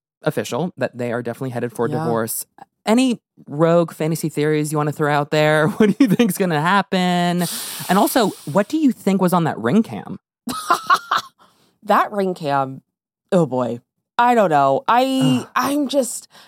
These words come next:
Speaker 2: it feels like I'm still waiting for the other shoe to drop. Like, I feel like there's another shoe that's gonna
Speaker 1: Mm-hmm.
Speaker 2: drop. 'Cause just the trajectory of all of this information seems calculated, you know? Like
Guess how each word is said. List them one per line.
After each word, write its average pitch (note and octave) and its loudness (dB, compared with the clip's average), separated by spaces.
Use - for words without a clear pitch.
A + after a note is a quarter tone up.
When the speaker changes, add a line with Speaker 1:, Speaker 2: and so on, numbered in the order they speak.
Speaker 2:
it C4 -2
feels D4 0
like A3+ 4
I'm B3 4
still D4 2
waiting G#3 2
for F#3 0
the E3 0
other D#3+ 0
shoe D3 -6
to B2 -4
drop. A2+ -6
Like, E3 -2
I F#3 2
feel G#3+ 0
like B3+ 2
there's C4+ -2
another G#3 0
shoe F#3 -6
that's D#3+ -6
gonna D3 -2
Speaker 1:
Mm-hmm. D3 -4
Speaker 2:
drop. B2+ 0
'Cause - -2
just - -4
the B3 4
trajectory C4 0
of F#3+ 2
all E3+ 4
of F3 0
this F3 -4
information D#3 -4
seems D#3 -4
calculated, C4+ -8
you B3+ -6
know? C#4 -2
Like F#3+ -2